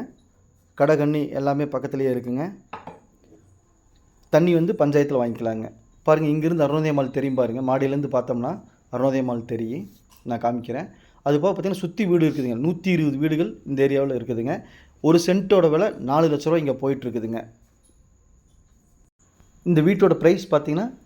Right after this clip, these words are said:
இருபத்தி எட்டு லட்ச ரூபா மட்டுமேங்க. இடம் ப்ளஸ் லேண்டு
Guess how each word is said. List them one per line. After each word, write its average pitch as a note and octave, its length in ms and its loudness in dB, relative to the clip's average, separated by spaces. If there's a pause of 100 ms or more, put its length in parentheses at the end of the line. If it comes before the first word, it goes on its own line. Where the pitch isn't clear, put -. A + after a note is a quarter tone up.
(120)
இருபத்தி G3 460 0
எட்டு D#3 300 2
லட்ச D3 100 -4
ரூபா E3 320 0 (120)
மட்டுமேங்க. C3+ 560 2 (560)
இடம் C#3+ 500 4 (440)
ப்ளஸ் D3 280 0
லேண்டு C#3+ 320 4